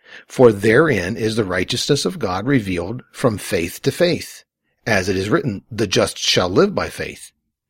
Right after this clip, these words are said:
And in Galatians three eleven, he writes, "But that no man is justified by the law in the sight of God.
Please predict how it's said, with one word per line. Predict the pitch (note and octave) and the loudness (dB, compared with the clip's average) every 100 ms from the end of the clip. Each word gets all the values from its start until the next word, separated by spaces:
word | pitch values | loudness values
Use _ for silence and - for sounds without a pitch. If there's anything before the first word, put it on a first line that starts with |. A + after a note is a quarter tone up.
| _ - - - | _ -14 -12 4
And | D#3+ | 6
in | D3+ | 8
Galatians | C#3+ D#3 C#3 B2+ | 8 6 6 0
three | - D3 | 2 2
eleven, | A2+ C3+ A3 G#2+ | 4 2 2 0
he | G2+ | -2
writes, | E2+ F#2 C3+ - | -2 0 0 0
"But | A#2 A2+ | -2 0
that | A2+ G2 | 0 0
no | F#2+ | -4
man | G2+ A#2 | 0 0
is | D3 C3 | 0 0
justified | A2 - B2 G#2 A2 G#2 | -2 -2 -4 -4 -4 -2
by | |
the | G#2 | -2
law | G#2 C#3 C#3+ | 0 2 2
in | G2+ | 2
the | G2+ | -4
sight | - F2 | -6 -6
of | E2+ | -4
God. | G#2+ D#3+ E2 - | -2 -2 -2 -10